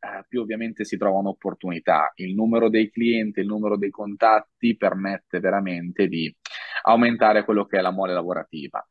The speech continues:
Quindi sulla base di ciò dico che prendere il nostro lavoro, portarlo veramente ovunque, questo permette di, di acquisire più clientela possibile. Acquisire i clienti ovviamente ti porta a salire con,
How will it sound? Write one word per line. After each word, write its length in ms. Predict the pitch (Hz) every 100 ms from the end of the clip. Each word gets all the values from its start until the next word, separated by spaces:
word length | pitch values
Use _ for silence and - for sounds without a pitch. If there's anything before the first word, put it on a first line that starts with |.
| - -
Quindi 220 | - 113 107
sulla 220 | 117 110
base 260 | 113 120
di 140 | 120 120
ciò 280 | - 104 98
dico 340 | 95 95 101
che 200 | - 90
prendere 340 | 117 123 120
il 60 | 113
nostro 240 | 110 -
lavoro, 640 | 113 110 113 110 101 90 -
portarlo 520 | 101 98 113 107 98
veramente 500 | 95 95 107 104 -
ovunque, 540 | 110 98 92 92 101 92
questo 320 | 87 - -
permette 500 | 87 90 85 - 85
di, 320 | 82 80 78
di 140 | 95
acquisire 480 | 98 - 107 101 92
più 100 | 92
clientela 400 | 90 90 90 82
possibile. 560 | - - - 73 - 87
Acquisire 360 | - 95 95
i 80 | 87
clienti 360 | 107 78 78 85
ovviamente 380 | 78 80 92 -
ti 80 | -
porta 320 | 98 - 95
a 60 | -
salire 460 | 113 110 107 110
con, 280 | - 123